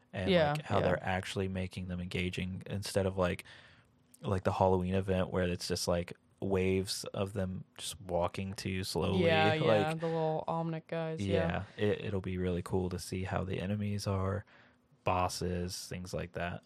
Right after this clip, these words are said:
Speaker 2: Yeah. Um, but honestly, that about wraps up everything that happened at BlizzCon. It was
Speaker 1: Yeah.
Speaker 2: kind of short and sweet.
Speaker 1: It was.
Speaker 2: Um,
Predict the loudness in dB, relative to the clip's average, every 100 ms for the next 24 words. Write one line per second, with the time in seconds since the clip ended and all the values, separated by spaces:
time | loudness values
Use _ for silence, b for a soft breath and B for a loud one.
0 | -12 -4 -2 -2 -4 _ b b b b
1 | b _ 0 2 2 0 0 -2 -2 -4
2 | -4 0 0 0 -4 b b b b _
3 | -2 0 -2 -4 -6 -6 -6 -2 0 2
4 | 0 -2 -4 0 2 2 0 0 0 0
5 | -6 -12 -12 -6 0 0 0 -2 -2 -2
6 | -2 2 2 2 0 0 0 0 2 0
7 | 0 0 2 2 2 2 2 -6 -18 -4
8 | 0 2 2 0 -4 -2 0 2 -2 -6
9 | -4 -2 -2 -6 -10 -10 -2 2 2 2
10 | -4 -6 0 2 2 2 2 0